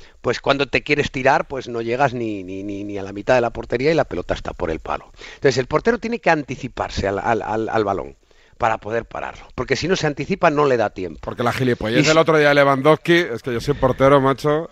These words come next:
Speaker 2: Eso de cor-, corro, paro, freno, pego un saltito,
Speaker 1: No
Speaker 2: caigo,
Speaker 1: lo hace bien.
Speaker 2: chuto.
Speaker 1: No, la-, Lewandowski quiere hacer, quiere hacer eso y no le sale. Quiere pararse para que el portero anticipe y entonces fijarse,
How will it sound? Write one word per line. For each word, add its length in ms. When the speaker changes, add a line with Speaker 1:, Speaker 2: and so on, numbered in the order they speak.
Speaker 2:
Eso 180
de 120
cor-, 260
corro, 480
paro, 320
freno, 460
pego 200
un 100
saltito, 640
Speaker 1:
No 80
Speaker 2:
caigo, 260
Speaker 1:
lo 80
hace 220
bien. 160
Speaker 2:
chuto. 260
Speaker 1:
No, 320
la-, 280
Lewandowski 800
quiere 380
hacer, 560
quiere 400
hacer 460
eso 420
y 100
no 200
le 140
sale. 380
Quiere 320
pararse 840
para 300
que 100
el 100
portero 520
anticipe 840
y 160
entonces 480
fijarse, 760